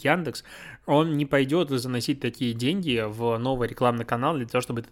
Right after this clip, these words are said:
тестировать. И здесь скорее идет про медиа-агентства, которые будут, ну, вот есть крупные агентства, которые могут позволить себе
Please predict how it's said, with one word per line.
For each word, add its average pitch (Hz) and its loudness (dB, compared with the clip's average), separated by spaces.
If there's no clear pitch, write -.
тестировать. 117 -4
И 131 -2
здесь 180 2
скорее 143 0
идет 156 0
про 127 2
медиа-агентства, 143 2
которые 120 2
будут, 123 -2
ну, 120 -4
вот 117 -10
есть 120 -2
крупные 120 -2
агентства, 139 -2
которые 120 -2
могут 123 -2
позволить 120 0
себе 117 -2